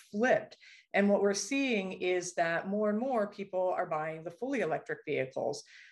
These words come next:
The reason for this is kind of interesting. It, uh, comes down to that range anxiety at first that we were start talking about, where those E V drivers, those early adopters,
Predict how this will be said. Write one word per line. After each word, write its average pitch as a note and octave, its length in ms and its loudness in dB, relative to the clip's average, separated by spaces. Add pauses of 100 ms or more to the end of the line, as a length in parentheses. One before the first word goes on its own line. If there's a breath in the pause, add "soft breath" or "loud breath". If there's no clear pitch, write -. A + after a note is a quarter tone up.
(120)
The G#3 100 4
reason A4 460 8
for G#3+ 140 6
this F#3+ 200 4
is G3 120 -2
kind G3 200 0
of F3+ 80 -2
interesting. D#3 1000 0
It, G3+ 200 0
uh, G3 200 0
comes D#4 300 -4
down D#4+ 200 2
to C#4+ 80 -2
that E3+ 340 2
range G3+ 360 -2
anxiety E3 800 -2
at - 220 -4
first E3+ 400 0
that D#3+ 140 0
we E3+ 80 -6
were E3 80 -2
start E3 480 -4
talking F3 360 -2
about, D3+ 400 -2
where D#3+ 280 -2 (420 loud breath)
those A#3 300 4
E B3 160 0
V B3+ 160 0
drivers, E3+ 460 2
those F3+ 180 -4
early G#3+ 320 0
adopters, D#3+ 540 -4